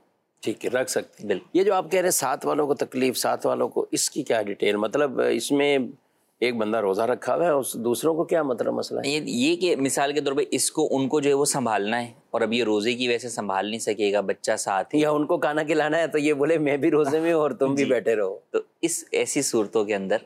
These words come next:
Speaker 2: یہ مراد ہے۔
Speaker 1: ٹھیک ہے، یہ نفلی طور پر یوں۔ باقی فرائض میں تو کئی، اب آج کل کے جو سفر ہیں لوگوں کے بھی ذہن بنے ہوتے ہیں،
Speaker 2: جی۔
Speaker 1: ٹھیک ہے، اس میں کچھ ایسے افراد ہوتے ہیں،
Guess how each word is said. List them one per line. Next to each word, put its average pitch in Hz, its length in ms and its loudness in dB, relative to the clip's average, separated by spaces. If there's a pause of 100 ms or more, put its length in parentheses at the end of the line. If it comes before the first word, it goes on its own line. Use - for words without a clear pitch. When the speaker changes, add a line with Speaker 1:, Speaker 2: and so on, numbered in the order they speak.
(140)
Speaker 2:
یہ 110 340 0
مراد 92 340 -4
ہے۔ - 100 -20 (360)
Speaker 1:
ٹھیک 104 220 -2
ہے، 107 120 0
یہ 131 160 0
نفلی 139 380 2
طور 123 220 0
پر 117 140 -2
یوں۔ 120 180 0 (320)
باقی 180 320 -2
فرائض 180 460 0
میں 208 120 2
تو 190 120 0
کئی، 202 400 2
اب 175 300 -2
آج 143 260 0
کل 185 140 0
کے 170 120 0
جو 143 120 0
سفر 131 340 2
ہیں 127 120 2
لوگوں 120 260 2
کے 139 120 -2
بھی 135 140 2
ذہن 117 260 0
بنے 117 200 2
ہوتے 107 140 0
ہیں، 123 80 2
Speaker 2:
جی۔ 120 60 -8
Speaker 1:
ٹھیک 185 180 -2
ہے، 180 60 4
اس 160 120 0
میں 156 120 2
کچھ - 200 0
ایسے 143 200 2
افراد 135 300 0
ہوتے 120 300 2
ہیں، 117 160 2